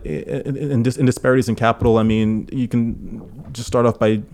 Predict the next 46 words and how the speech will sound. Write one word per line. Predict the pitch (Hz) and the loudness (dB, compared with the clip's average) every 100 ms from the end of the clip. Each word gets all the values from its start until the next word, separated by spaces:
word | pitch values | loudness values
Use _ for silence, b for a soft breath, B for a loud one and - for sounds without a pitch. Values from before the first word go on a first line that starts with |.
| 127 | -10
talking | - 107 127 | -4 -2 0
about | 107 104 101 | 2 2 2
just, | 110 - | -2 0
like, | 104 | 0
an | 113 | 2
am-, | 107 107 107 104 | 2 2 0 0
amazing | 107 110 107 110 104 - | 0 2 2 0 -2 -6
concentration | - 113 - 104 113 110 107 | -2 -2 -2 -2 -2 0 -2
of | 92 95 | -2 2
wealth | 107 92 | 4 4
that's | 101 95 | 0 -4
born | 92 104 98 | -2 0 2
out | 95 | 0
of | 90 | -2
people, | 104 98 95 | -6 -2 0
like, | 92 92 - B B B B B | 0 -2 -8 B B B B B
hoarding, | - 135 120 120 117 | 2 4 4 4 2
um, | 104 104 | 2 2
hoarding | 104 147 135 | 2 2 4
wealth | 123 123 117 | 6 4 4
or | 101 | 2
hoarding | 117 110 | 2 2
capital | 107 110 107 104 101 | 2 0 2 2 2
with | 101 | 0
the, | 107 98 | 2 2
with | 98 104 | 2 0
the | |
means, | 101 101 101 98 - 104 | 2 2 0 -4 -4 -2
uh, | |
with | 98 | -2
the | 104 | 0
goal | 104 104 | 2 2
of | |
extracting, | 101 - 110 98 - 104 101 101 | 0 -2 0 0 2 0 0 -2
um, | 98 95 95 98 110 - 120 | 0 0 0 -4 -8 -12 -4
profit | 113 110 110 101 | 2 2 2 -2
from | 101 92 | -2 0
it | 95 | 0
instead | 95 101 | -2 -2
of, | 98 - | -2 -2
um, | 95 95 95 | -2 -2 -4
devoting | 95 98 101 101 | -4 -2 0 0
it | 98 | -2
towards | 107 98 92 - | -2 0 0 -2
people's | 110 101 92 | -4 -2 -2
needs. | 95 101 92 87 | 0 0 0 -4